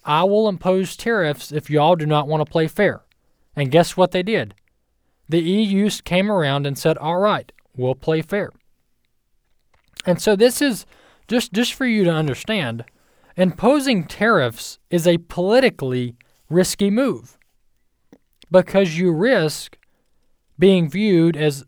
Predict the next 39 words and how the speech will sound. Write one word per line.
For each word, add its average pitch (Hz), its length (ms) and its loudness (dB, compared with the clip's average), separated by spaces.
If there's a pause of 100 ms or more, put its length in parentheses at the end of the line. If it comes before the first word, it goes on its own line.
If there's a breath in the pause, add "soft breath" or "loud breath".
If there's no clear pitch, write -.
as 147 280 -2
the 143 120 -6
politicians 156 720 -4
say 127 200 -6
in 131 120 -6
Washington, 131 600 -8 (320 soft breath)
you 151 140 0
know, 147 100 4
starting 156 540 0
a, 131 40 -2
quote, 170 400 2
"trade 170 380 0
war," 110 420 -4 (680)
which 151 260 2
the 143 80 0
war 160 320 6
was 131 160 0
started 147 400 2
years 151 220 -2
ago 120 200 -2
by 120 200 0
China 139 420 -2
and 117 100 -4
others. 120 460 -8 (1400)
But 175 140 6
it's 190 160 0
politically 202 540 0
risky 170 400 2
because 160 420 0
it 175 100 -2
really 185 320 4
could, 147 420 2
and, 147 200 -4
and, 147 140 -2
and, 143 200 -6
and 143 140 -2
I'll 147 180 0
admit 170 300 -2
this, 160 340 -2